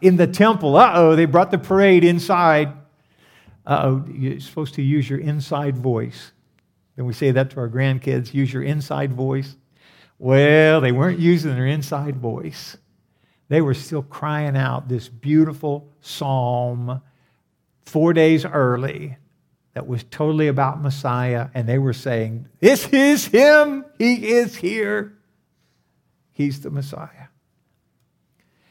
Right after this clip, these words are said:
He said to them, they were indignant.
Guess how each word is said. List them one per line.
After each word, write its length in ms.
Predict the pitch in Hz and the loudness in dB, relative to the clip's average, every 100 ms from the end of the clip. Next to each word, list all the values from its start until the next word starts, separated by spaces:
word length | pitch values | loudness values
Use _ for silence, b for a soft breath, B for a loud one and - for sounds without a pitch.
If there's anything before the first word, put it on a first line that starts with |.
| _ _ - | _ _ -10
He 80 | 131 | -8
said 280 | - 135 131 | 0 0 0
to 80 | 120 | -2
them, 400 | 123 110 120 - _ _ _ _ _ _ _ 160 | -2 -2 -6 -14 _ _ _ _ _ _ _ 4
they 120 | 175 | 4
were 140 | 143 | 4
indignant. 1160 | 143 185 151 127 208 185 147 123 - - - | 0 0 2 4 4 4 0 -4 -6 -18 -20